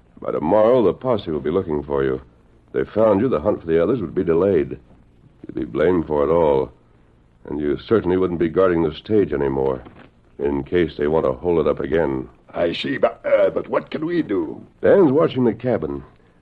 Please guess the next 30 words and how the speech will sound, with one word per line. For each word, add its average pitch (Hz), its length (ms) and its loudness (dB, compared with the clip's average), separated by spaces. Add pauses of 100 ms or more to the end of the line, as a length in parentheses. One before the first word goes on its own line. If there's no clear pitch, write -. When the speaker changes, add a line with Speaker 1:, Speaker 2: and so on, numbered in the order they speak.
(200)
Speaker 1:
Nobody 95 220 -2
has 85 160 0
come 90 300 -2
yet, 101 180 2
or 85 80 -2
he'd 85 140 -4
have 73 80 -6
warned 80 360 0
us. - 240 -12 (960)
I 71 580 -2 (280)
want 113 260 0
you 123 60 -4
to 110 80 -2
go 92 160 2
back 101 420 0
and 78 80 -6
let 90 180 -2
me 78 120 -2 (100)
tie 92 200 -2
you 80 200 0
up 78 160 -2
the 69 80 -2
way 73 200 0
you 69 160 -4
were. 69 360 -2
Speaker 2:
Oh, 117 240 2
now, 101 220 0
that, 202 220 0
that, 262 160 -2
that 240 260 -2